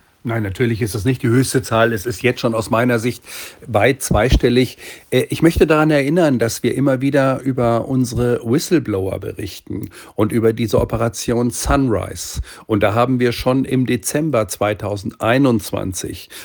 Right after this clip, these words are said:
darüber gesprochen, über das, was hier jetzt gerade kommt, in welchem Quartal welche Mängel auftreten werden.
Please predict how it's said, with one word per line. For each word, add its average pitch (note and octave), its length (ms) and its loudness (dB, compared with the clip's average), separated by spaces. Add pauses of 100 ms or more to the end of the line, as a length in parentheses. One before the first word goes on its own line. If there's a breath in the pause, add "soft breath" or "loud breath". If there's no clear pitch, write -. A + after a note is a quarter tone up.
(120)
darüber A2 360 2
gesprochen, G#2+ 600 -2
über A2 260 -2
das, A#2 420 -6 (240 loud breath)
was A2 280 0
hier C3 240 0
jetzt A#2+ 360 -4
gerade G2+ 420 -4
kommt, C3+ 380 -2
in A2 220 -4
welchem A#2+ 460 -2
Quartal A2 760 -2 (360 loud breath)
welche A2 460 2
Mängel A#2+ 500 2 (300)
auftreten G2 640 -2
werden. G#1 360 -8